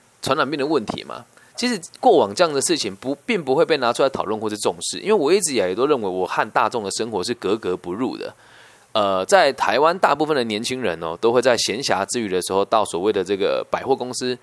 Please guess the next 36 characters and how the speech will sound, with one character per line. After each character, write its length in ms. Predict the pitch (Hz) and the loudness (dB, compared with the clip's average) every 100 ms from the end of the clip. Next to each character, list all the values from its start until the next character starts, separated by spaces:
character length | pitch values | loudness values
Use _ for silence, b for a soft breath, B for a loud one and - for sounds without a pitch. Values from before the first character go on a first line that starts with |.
| b b | b b
闲 300 | - 90 90 | -4 -4 -2
逛， 180 | - - - b b - | 0 0 -2 b b -6
对， 80 | 101 | 0
但 160 | 185 | 2
我 160 | 165 104 | 2 -2
自 100 | 160 | -4
己 140 | 135 | -6
是 100 | 101 131 | -6 -6
从 260 | 98 120 | -6 -2
来 120 | 104 | -2
都， 340 | 92 104 104 104 - _ _ _ _ _ _ _ _ _ - | 0 2 2 0 -6 _ _ _ _ _ _ _ _ _ 0
除 160 | 160 | 4
非 80 | 202 | 6
有 240 | 190 113 - | 6 4 -2
具 240 | - 233 135 | -4 0 0
体 200 | - 87 | -2 -4
的 140 | 92 | -4
购 160 | - 127 | 2 2
物 160 | 104 101 | 4 2
目 160 | 101 | -2
标， 200 | 90 87 | 0 -2
否 180 | 87 98 | 0 0
则 120 | 101 | 0
我 80 | 95 | 0
是 80 | 139 | 0
从 200 | - 127 | -2 0
来 120 | 95 | 2
都 140 | 104 | 2
不 80 | 95 | 0
会 60 | 98 | -2
进 140 | 98 | -4
去 60 | 92 | -6
那 80 | 85 | -6
些 100 | 90 | -8
地 160 | 87 | -8
方 160 | - | -8